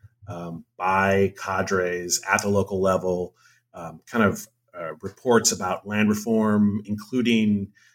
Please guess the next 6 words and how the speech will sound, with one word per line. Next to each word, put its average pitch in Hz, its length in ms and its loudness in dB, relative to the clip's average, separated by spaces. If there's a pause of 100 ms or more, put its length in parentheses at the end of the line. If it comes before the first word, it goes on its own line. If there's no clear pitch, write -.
(100)
discussions 107 640 2
of 87 120 -4
struggle 110 380 0
meetings 107 760 0
and 87 320 -10
how, 101 800 0